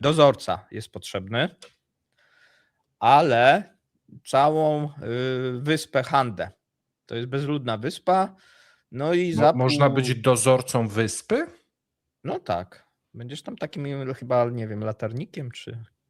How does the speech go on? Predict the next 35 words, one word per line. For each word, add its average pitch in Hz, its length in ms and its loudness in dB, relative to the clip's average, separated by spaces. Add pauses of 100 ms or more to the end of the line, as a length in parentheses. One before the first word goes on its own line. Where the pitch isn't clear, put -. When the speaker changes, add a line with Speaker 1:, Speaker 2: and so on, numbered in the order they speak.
(140)
Speaker 1:
kimś - 460 -16
tam. 113 200 -16 (540)
Speaker 2:
Ale 98 220 -2
jest 117 180 0
latarni-, 110 460 -2
czy - 160 -4
nic 135 260 -2
nie 107 140 0
ma 120 120 0
i 120 60 -2
tylko - 220 -6
masz 113 200 -2
obchód 104 400 -4
Speaker 1:
Nie 208 120 8
wiem 180 160 4 (100)
Speaker 2:
<laughs> 139 80 -2
dookoła? 135 460 4
Speaker 1:
właśnie. - 360 -10 (100)
Zaraz, 127 320 6
tu 151 100 -4
mam, 156 380 2
tak. - 220 2
Wymagane 165 580 6
jest 165 140 2
zamieszkanie 151 520 0
na 135 140 2
wyspie 117 540 -2
od 147 180 0
marca 156 340 0
do 139 120 -4
września. 113 680 -2 (760)
Musisz 170 360 -2
obserwować 151 720 0
ptaki 151 380 0
morskie, 127 800 0